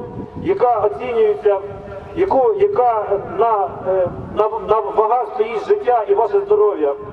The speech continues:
Завдяки вам ми сьогодні можемо святкувати це свято, завдяки вам сьогодні мирне небо над містом Кам'янець-, Кам'янцем-Подільським. Я вірю, що завдяки вам буде мир,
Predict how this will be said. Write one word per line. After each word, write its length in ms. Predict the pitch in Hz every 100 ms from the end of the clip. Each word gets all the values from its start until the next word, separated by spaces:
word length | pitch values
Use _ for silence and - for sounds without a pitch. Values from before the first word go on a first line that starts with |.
| - - -
Завдяки 420 | 214 214 226 247
вам 280 | 240 254 233 - -
ми 60 | 202
сьогодні 260 | 220 220
можемо 280 | 427 427 403
святкувати 460 | - 202 208 208 190 -
це 80 | -
свято, 420 | 220 233 208 196 - - - - - -
завдяки 420 | 190 214 233 220 202 - - - -
вам 240 | 240 220 - - - - - -
сьогодні 480 | 196 233 - 381 - - - - -
мирне 360 | 160 226 214 214
небо 280 | 208 185 196
над 180 | 190 202
містом 240 | 214 -
Кам'янець-, 640 | 208 202 196 - - 196
Кам'янцем-Подільським. 920 | 208 208 202 196 196 233 240 208 214 202 180
Я 180 | 202
вірю, 280 | 208 214 175 - - -
що 260 | 190 175 -
завдяки 360 | 185 190 202 196
вам 280 | 214 202 214 202
буде 240 | 196 180
мир, 320 | 190 240 233